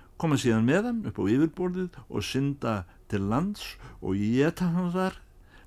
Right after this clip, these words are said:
ef þeir eru soltnir, annars bíta þeir á honum hausinn til öryggis, en ef margir eru saman í veiðiferð, stakka þeir veiðinni kyrfilega á vatnsbakkanum. Hér er minnisbókarslitur mitt frá þessum tíma á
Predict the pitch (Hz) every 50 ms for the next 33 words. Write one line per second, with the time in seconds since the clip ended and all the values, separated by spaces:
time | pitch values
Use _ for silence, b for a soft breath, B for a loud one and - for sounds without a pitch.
0 | b - 117 113 107 98 90 85 - - 170 - - - 95 90 85 - B B
1 | B B - 123 120 107 - - - - 185 196 175 185 180 175 160 151 127 113
2 | 101 95 87 98 123 165 185 175 - - 185 180 - - 82 90 104 123 147 170
3 | 165 - - - 208 185 - - - - - B B B B B - 123 117 113
4 | 107 123 151 180 190 180 185 165 139 127 113 - - 110 104 98 90 92 95 120
5 | 151 170 175 165 - 165 156 156 - b b b - - - - 175 170 - -
6 | - 156 139 127 120 113 113 135 156 170 165 165 165 165 165 160 - - - -
7 | 160 147 151 143 139 135 135 135 127 123 120 120 - b b b b b b b
8 | b b - - 107 107 107 104 - - - 107 113 113 - - - - - -
9 | - - 85 - - - 78 73 69 - - - 82 87 - - - - - -
10 | - - B B B B B B B B B B B B B B B B B B
11 | B B - 143 143 135 139 135 135 143 160 165 160 143 143 - - 151 143 139
12 | - 139 135 - 131 135 123 113 - - 120 101 110 - 123 123 110 - - -
13 | - - 120 113 107 123 110 - 95 87 - - 113 107 120 104 - 101